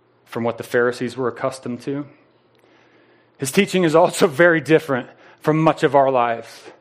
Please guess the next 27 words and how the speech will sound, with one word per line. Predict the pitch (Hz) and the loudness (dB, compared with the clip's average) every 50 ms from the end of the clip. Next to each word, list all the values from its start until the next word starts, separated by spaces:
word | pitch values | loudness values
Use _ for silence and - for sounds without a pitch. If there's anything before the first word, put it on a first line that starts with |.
| _ _ _ _ _ _ _ _ _ _ _ _ _ _ _ _ _ _ _ _ _ _ _ | _ _ _ _ _ _ _ _ _ _ _ _ _ _ _ _ _ _ _ _ _ _ _
myself | 120 110 110 - - 160 139 131 - | -16 -12 -10 -2 2 2 2 2 0
included, | 143 127 131 - - 127 120 113 117 110 - - _ _ _ _ _ _ _ _ _ _ _ _ _ _ _ _ _ | -4 -10 -8 -6 -6 -4 -4 -6 -8 -10 -12 -16 _ _ _ _ _ _ _ _ _ _ _ _ _ _ _ _ _
and | 120 123 | -6 -2
much | 127 143 139 - 143 | 0 0 0 -2 0
of | 123 | 0
our | 127 127 | 0 0
ministries | 127 127 123 127 123 - - - 117 117 113 - | 0 -2 -4 -4 -6 -8 -10 -8 -8 -8 -8 -10
today. | - - 113 123 120 104 98 - - _ _ _ _ _ _ _ _ _ _ _ _ _ _ _ _ _ _ _ _ _ _ _ _ _ _ _ _ _ _ _ _ _ | -12 -6 -4 -4 -4 -4 -8 -14 -20 _ _ _ _ _ _ _ _ _ _ _ _ _ _ _ _ _ _ _ _ _ _ _ _ _ _ _ _ _ _ _ _ _
Because | 180 165 185 170 | -2 0 2 4
again, | 196 165 196 190 190 | 4 4 4 4 4
we, | 190 190 | 2 0
we | 190 - 175 185 | 0 0 -2 -2
so | - - - - - 202 190 196 196 | -2 -4 -4 4 6 6 6 6 6
often | - 175 180 175 - - - 185 180 175 170 | 6 6 6 6 4 0 -2 -2 0 2 4
look | 180 180 160 - - - - - - - | 4 4 4 2 -4 -14 -20 -20 -20 -8
at | - 175 - | -6 -4 -4
success | - - 175 - - - - - 190 170 151 151 - - - - - - - - _ - | -2 -4 -4 -4 -4 -4 2 4 4 4 4 2 -4 -12 -16 -16 -20 -20 -20 -20 _ -6
and | 143 143 139 139 | -4 -4 2 4
wealth | 156 165 160 156 151 - - - - - - - - _ | 6 6 8 6 4 0 -6 -14 -20 -20 -20 -20 -16 _
and | - 143 - | -6 -6 -6
fame | - - 180 170 165 160 156 147 147 135 - - - _ _ | 0 2 4 4 4 4 2 2 0 -2 -8 -14 -20 _ _
and | 143 143 139 | -6 -6 -6
beauty | - 151 180 185 185 180 160 156 143 131 - - - _ _ - | -4 0 2 2 2 4 2 2 0 0 -4 -10 -18 _ _ -8
and | 127 - - | -8 -6 -4
talent | - 180 196 180 175 165 151 135 - - | 2 2 4 4 4 2 0 -2 -4 -6
and | 151 143 139 | -8 -8 -6
power | - - 170 165 165 160 156 - | 0 2 4 6 6 4 2 0